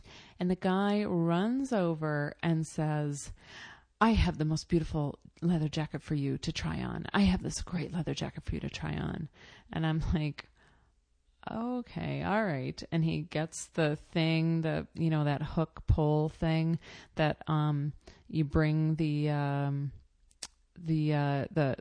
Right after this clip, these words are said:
the high up stuff down on. And he picks out this light brown lambskin jacket. And hands it to me. And he's like, "This is so beautiful. It's Italian leather, blah, blah, blah, blah, blah, blah, blah, blah, blah, blah." He's just talking my ear off.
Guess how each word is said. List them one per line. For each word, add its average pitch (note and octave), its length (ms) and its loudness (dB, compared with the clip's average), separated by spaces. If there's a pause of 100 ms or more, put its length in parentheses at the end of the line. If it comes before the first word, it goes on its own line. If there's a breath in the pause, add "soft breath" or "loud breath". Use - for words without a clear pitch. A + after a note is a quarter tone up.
the - 80 0
high D3+ 260 0
up - 180 -2
stuff - 300 0
down D#3 320 4
on. E3 240 4
And E3 140 0
he D#3 120 4
picks - 380 0
out F#3 220 2
this C#3+ 360 2 (560 loud breath)
light D#3+ 580 -2
brown D3 580 2
lambskin D3 1040 0
jacket. C#3+ 580 -2 (1200 loud breath)
And F#3 340 4
hands D#3 320 -4
it D#3+ 120 -8
to - 120 -10
me. D3 160 -6
And E3+ 120 -6
he's E3 160 -10
like, - 180 -16
"This F3 220 -4
is - 80 -8
so E3 200 -4
beautiful. D#3+ 760 -2
It's - 120 -14
Italian D3+ 600 -2
leather, D3 640 0
blah, - 160 0
blah, E3 160 0
blah, D3+ 140 -2
blah, C#3+ 160 -2
blah, - 160 -8
blah, - 160 -8
blah, F#3 160 0
blah, E3+ 160 0
blah, D3+ 120 0
blah." C3 220 -4
He's B2+ 220 -4
just - 160 -8
talking D3+ 480 -4
my - 160 -6
ear E3+ 280 0
off. E3 320 2